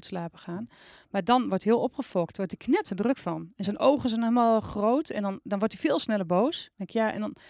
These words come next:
heb ik het met hem over, "Goh, voel je wat, wat er gebeurt in je lichaam?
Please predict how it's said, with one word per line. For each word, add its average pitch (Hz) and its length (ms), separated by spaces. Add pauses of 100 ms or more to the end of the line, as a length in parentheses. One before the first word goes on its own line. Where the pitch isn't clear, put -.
(220)
heb 269 160
ik 302 60
het 233 100
met 196 140
hem 180 180
over, 170 180
"Goh, 254 320
voel - 280
je 214 100
wat, 185 220
wat 196 160
er - 60
gebeurt 285 400
in 185 100
je 175 100
lichaam? 170 460